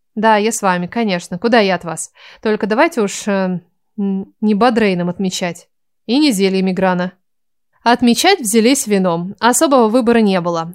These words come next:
Что нам выдал продуктовый шкаф, то и пили.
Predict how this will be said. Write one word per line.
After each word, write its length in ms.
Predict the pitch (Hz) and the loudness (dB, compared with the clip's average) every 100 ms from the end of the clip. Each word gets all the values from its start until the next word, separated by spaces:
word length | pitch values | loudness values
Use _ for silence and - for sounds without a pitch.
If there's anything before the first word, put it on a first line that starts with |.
| - | -16
Что 240 | - 269 | 0 2
нам 220 | 262 214 | 4 4
выдал 280 | 226 240 208 | 4 4 2
продуктовый 520 | 202 214 233 226 208 | 0 -2 0 0 0
шкаф, 360 | - - 381 - | 0 2 2 0
то 120 | 320 | 0
и 100 | 320 | 0
пили. 400 | - 220 208 196 | 0 0 0 -2